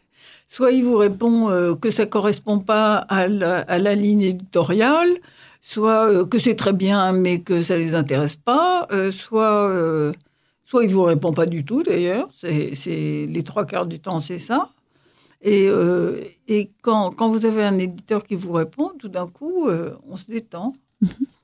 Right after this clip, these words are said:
Speaker 2: Et c'est jour de fête. Est-ce que les choses pourraient se passer à l'envers, finalement, que de ce livre en sorte un film ?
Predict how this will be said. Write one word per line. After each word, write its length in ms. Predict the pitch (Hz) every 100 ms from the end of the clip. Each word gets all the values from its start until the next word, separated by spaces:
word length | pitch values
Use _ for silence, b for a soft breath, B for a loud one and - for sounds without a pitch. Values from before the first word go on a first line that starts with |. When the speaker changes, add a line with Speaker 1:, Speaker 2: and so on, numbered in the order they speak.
| B B B 226
Speaker 2:
Et 60 |
c'est 180 | - 220
jour 160 | 233 247
de 100 | 220
fête. 280 | - 175 -
Est-ce 140 | 220
que 80 | 381
les 100 | 294
choses 200 | 294 339
pourraient 220 | - 269
se 100 | 262
passer 300 | 247 233 240
à 80 | 254
l'envers, 340 | 220 214 226 220
finalement, 400 | 226 208 202 202
que 120 | 226
de 140 | 208
ce 160 | 220 240
livre 280 | 220 269 262
en 80 | 220
sorte 240 | 220 190
un 100 | 208
film ? 440 | - 233 202 180